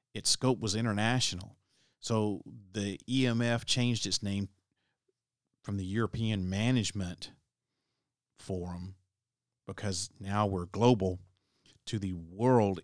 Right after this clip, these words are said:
Economic Forum. And that happened back in nineteen eighty-seven. Around a thousand of the world's largest businesses were affiliated with the W E F as partners, typically having an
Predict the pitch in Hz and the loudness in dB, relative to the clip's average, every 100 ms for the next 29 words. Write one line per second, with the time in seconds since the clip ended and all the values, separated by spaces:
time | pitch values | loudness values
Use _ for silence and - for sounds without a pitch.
0 | - 98 95 92 104 101 80 - _ _ | -10 -8 -6 -2 0 0 -4 -14 _ _
1 | 110 92 - 101 110 _ _ _ _ _ | -4 -4 -6 -16 -20 _ _ _ _ _
2 | _ _ _ 95 92 110 113 107 104 95 | _ _ _ -8 0 0 0 -2 -2 -4
3 | 95 90 92 90 90 101 92 82 82 - | -4 -4 -6 -6 -6 -6 -6 -8 -4 -2
4 | 110 82 76 _ _ _ _ _ _ _ | 0 -2 -10 _ _ _ _ _ _ _
5 | _ _ _ _ _ - 104 123 107 - | _ _ _ _ _ -4 2 2 2 -4
6 | _ - 127 147 143 113 107 104 110 101 | _ 2 6 8 6 4 0 0 -2 -2
7 | 98 107 104 90 82 98 120 117 107 - | 0 2 2 -2 0 2 2 0 -2 -4
8 | 101 113 117 95 98 92 92 92 90 - | -2 0 0 0 0 -4 -6 -6 -6 -6
9 | - 156 160 98 95 85 90 98 107 _ | -2 2 4 2 -2 -4 -4 -6 -10 _
10 | _ _ _ 87 101 98 95 - 113 95 | _ _ _ -14 -4 -2 -2 -8 -10 -4
11 | 104 92 92 92 98 87 85 90 - - | -2 -2 -4 -6 -6 -8 -8 -12 -14 -10
12 | 92 90 - - _ - 160 - 101 - | -8 -4 -6 -8 _ 2 2 2 -4 -8
13 | - 123 117 - 123 113 98 113 110 110 | -4 -2 -4 -2 0 0 0 0 0 0
14 | 107 110 101 | -2 -4 -8